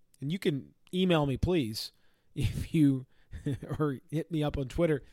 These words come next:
if you have. I don't think I, I remember hearing anything about a team playing slower ever. It's always about pace. It's always about playing quicker. It's always about playing.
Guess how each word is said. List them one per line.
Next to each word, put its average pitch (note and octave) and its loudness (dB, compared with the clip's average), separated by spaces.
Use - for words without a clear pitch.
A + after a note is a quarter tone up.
if C3+ -6
you C3 -2
have. D3+ 2
I G#3 2
don't C4 -2
think G3+ -2
I, E3 4
I D#3+ -4
remember D#3+ 2
hearing E3 4
anything F3 2
about D3+ 4
a A#2+ 0
team D3+ 0
playing C#3+ 2
slower D3+ 2
ever. D#3 0
It's C#3 -2
always D#3+ 8
about D#3 8
pace. D#3 -2
It's - -8
always C#3+ 4
about C#3+ 2
playing C#3 -2
quicker. D#3+ 2
It's D3 2
always D3 4
about C3+ -2
playing. D3+ 0